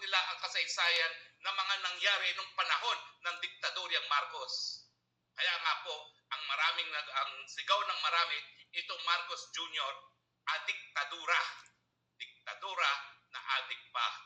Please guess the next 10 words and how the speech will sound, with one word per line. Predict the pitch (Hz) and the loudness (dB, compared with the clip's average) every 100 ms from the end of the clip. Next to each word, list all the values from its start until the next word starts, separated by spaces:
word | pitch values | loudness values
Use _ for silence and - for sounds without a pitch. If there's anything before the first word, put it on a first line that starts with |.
| _ _ _ _ _ _ 180 269 | _ _ _ _ _ _ 0 0
Adik | 214 175 - | 0 -6 -2
dahil | 214 214 220 | 0 0 0
meron | 233 240 233 | 0 0 0
nga | 226 220 | 0 0
po | |
mga | 233 220 214 | -2 -2 0
paratang | 214 220 254 214 190 - | 4 4 4 4 2 0
at | - | -4
mga | 240 247 | 2 2
ebidensya | 254 247 233 226 - | 2 0 2 2 2